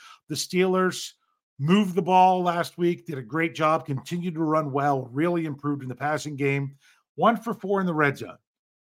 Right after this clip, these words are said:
So they need to get more efficient there. To me, I, I'd almost say you can't have it all the very first game when you had the switch. That's one. And two, people are like, "Oh, the Bengals, they're such a bad defense."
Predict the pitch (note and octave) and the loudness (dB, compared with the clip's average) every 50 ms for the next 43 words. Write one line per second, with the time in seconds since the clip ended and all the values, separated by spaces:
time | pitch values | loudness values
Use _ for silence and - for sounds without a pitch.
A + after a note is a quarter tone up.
0 | _ _ - - E3+ D3 C#3 C#3+ C#3 C#3+ C#3 C3 C3 B2+ A2+ C3 C#3+ D3 D3+ F3 | _ _ -10 -6 -4 -2 0 2 2 2 2 0 -2 -2 -2 -2 -2 0 0 -2
1 | F#3+ F3+ F#3+ E3 G3 F3+ E3+ E3+ F3 E3 E3 - E3+ D#3 - - D3 C3+ - - | -2 -2 -2 -2 -2 0 0 2 0 0 0 0 -2 -2 -2 -4 -8 -6 -2 0
2 | E3+ E3+ D#3+ D#3 D#3 D#3 - - - - _ _ _ - F#3+ F#3+ F#3+ G#3 A3 A3 | 2 4 4 4 2 0 -2 -10 -20 -20 _ _ _ 0 2 2 4 4 4 4
3 | A3 G#3+ - - - D3 - - - _ F3+ E3 G3+ - - F#3 G3+ A#3 A3+ G#3+ | 4 2 2 -2 -6 -10 -10 -10 -12 _ -12 -10 -6 2 6 6 8 8 6 4
4 | G3+ F#3+ F#3 F3 - - F3 E3+ E3 C3+ C#3 C#3 C#3+ - - F#3 G3+ G#3+ G#3 - | 4 4 2 0 -2 -2 -2 -4 -4 -4 -8 -10 -10 -8 -6 -6 -6 -6 -8 -12
5 | - - E3 F3+ E3+ D3+ D#3 - _ _ - D3+ D#3 D3+ D#3 E3 E3+ F3+ F3+ F#3+ | -10 -4 -2 -2 -2 -2 -4 -8 _ _ -4 -2 2 2 4 4 4 2 2 0
6 | G3 G#3 G3 F#3 _ _ _ _ _ _ _ _ _ _ _ - C#3+ B2 C#3+ D#3+ | -2 -2 -4 -6 _ _ _ _ _ _ _ _ _ _ _ -10 -8 -2 2 2
7 | D#3+ D#3+ D3+ - - D#3+ C#3+ B2+ - C3 D3 D3 D#3 D#3+ D#3 D#3 C#3+ D3 C3+ C#3+ | 4 2 2 -2 -4 -4 -4 -4 -4 -4 -2 -2 -2 -2 -4 -6 -4 -2 -2 -2
8 | D#3 D3+ C#3 D3 C#3+ - D#3+ D#3+ E3 D#3+ - - E3+ D3+ - - D#3 D#3 D3 D3+ | -2 -2 -4 -6 -8 -6 -6 -6 -6 -6 -6 -6 -8 -8 -8 -6 -4 -4 -4 -4
9 | C#3 C3+ - - - - A3 G#3 E3 C#3+ C#3 C#3 - _ _ _ _ _ _ - | -6 -8 -10 -10 -6 -4 -2 0 0 0 -2 -6 -10 _ _ _ _ _ _ -10
10 | G3 D3+ E3 E3 D#3 C#3+ - E3+ F3 F3 C#3 A#2+ A2 - - E3 E3+ F3 D#3 E3 | -8 -6 -4 -4 -4 -2 0 0 0 0 -2 -6 -6 -4 -2 -2 -2 -2 -2 -4
11 | C#3 A#2 - D#3 E3 D#3 - - F3 E3+ - D#3+ C#3 B2+ D#3 D#3 D3+ C#3 B2+ E3 | -4 -4 -4 -4 -4 -4 -4 -4 -6 -4 -4 -6 -6 -4 -4 -4 -4 -4 -6 -8
12 | D3+ - - G#2+ F#2 - - | -10 -10 -12 -14 -14 -16 -18